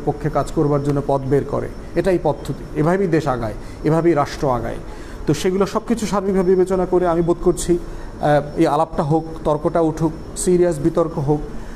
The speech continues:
প্রয়োজনে যদি রেফারেন্ডাম করতে হয়, গণভোট করতে হয়, সেটা অন্তর্বর্তীকালীন সরকার বিবেচনা করতে পারে।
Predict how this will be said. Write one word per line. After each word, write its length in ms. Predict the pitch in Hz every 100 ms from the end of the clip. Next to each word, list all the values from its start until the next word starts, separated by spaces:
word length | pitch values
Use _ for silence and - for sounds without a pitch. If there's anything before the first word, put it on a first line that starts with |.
| - -
প্রয়োজনে 360 | 170 165 170
যদি 220 | 165 165
রেফারেন্ডাম 460 | 151 151 175 170 165 160
করতে 220 | 160 160
হয়, 120 | 160
গণভোট 340 | 143 156 156 160
করতে 240 | - - 165
হয়, 160 | 160
সেটা 200 | 156 170
অন্তর্বর্তীকালীন 600 | 165 151 160 156 160 156
সরকার 300 | 151 160 160
বিবেচনা 380 | 156 156 160 160
করতে 240 | 156 147 165
পারে। 260 | 143 143